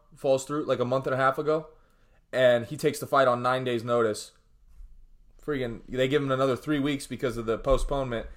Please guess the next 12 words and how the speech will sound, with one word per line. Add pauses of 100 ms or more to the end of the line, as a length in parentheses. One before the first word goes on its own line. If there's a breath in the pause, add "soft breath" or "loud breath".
(200 soft breath)
And
he
goes
out
and
starches
Tony
Ferguson. (1800)
Like,
absolutely
starches
him.